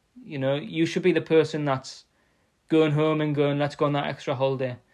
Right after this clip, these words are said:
Let's do this with the kids. You know what? It's date night, you know, put a dress on, I'm taking you out." And, you know, that should really lie with you. And that's just a little rant at the beginning here, but I just really want it to be made known that,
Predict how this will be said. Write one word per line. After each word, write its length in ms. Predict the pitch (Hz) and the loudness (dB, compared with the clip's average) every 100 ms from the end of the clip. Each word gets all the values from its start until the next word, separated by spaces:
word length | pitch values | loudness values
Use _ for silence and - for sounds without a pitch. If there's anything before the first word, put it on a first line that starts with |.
| _ _ _ - - | _ _ _ -10 -2
Let's 240 | 147 - | -2 0
do 120 | 151 | 0
this 220 | 143 147 | 2 0
with 80 | 147 | -2
the 60 | 139 | -6
kids. 440 | - 143 131 - | -2 -2 -2 -6
You 120 | 147 | -4
know 160 | 143 143 | -2 0
what? 320 | 143 143 - - _ _ - | 2 0 -4 -20 _ _ -6
It's 220 | 156 - | -6 -2
date 300 | 160 147 151 | 4 4 4
night, 340 | 143 131 - _ - | -2 -2 -6 _ -10
you 100 | 139 | -2
know, 200 | 135 135 | 0 0
put 240 | - 156 | 0 -2
a 40 | 160 | 0
dress 300 | 147 143 - | 2 2 2
on, 160 | 139 | -2
I'm 100 | 131 | -2
taking 300 | 127 139 139 | -2 -4 -2
you 140 | 135 131 | -2 0
out." 240 | 127 - _ _ _ _ | -2 -4 _ _ _ _
And, 420 | 135 143 143 139 - - _ _ _ _ _ - | -2 0 0 -2 -8 -20 _ _ _ _ _ -8
you 120 | 151 | -2
know, 160 | 156 156 | 2 4
that 220 | 160 - | 4 2
should 120 | 165 | 0
really 200 | 170 170 | 2 4
lie 220 | 170 165 | 6 6
with 180 | 156 139 | 6 2
you. 260 | 156 147 123 _ _ _ _ _ _ _ - | 2 2 -2 _ _ _ _ _ _ _ 0
And 360 | 151 160 - | 2 2 0
that's 220 | - 185 233 | 2 4 4
just 160 | 220 | 4
a 40 | 208 | 6
little 240 | 190 165 | 6 8
rant 220 | 175 190 | 6 6
at 80 | 180 | 2
the 60 | 156 | 2
beginning 380 | 156 160 165 | 2 4 2
here, 240 | 165 151 135 | 2 2 4
but 140 | 165 175 | 2 2
I 60 | |
just 220 | 160 170 | -2 0
really 160 | 190 180 | 2 4
want 200 | 190 175 | 2 0
it 180 | 165 - | -6 -8
to 80 | 147 | 0
be 160 | 160 | 0
made 260 | 151 151 147 | 2 0 0
known 380 | 147 156 151 147 | 0 0 0 2
that, 260 | 139 - | 0 -2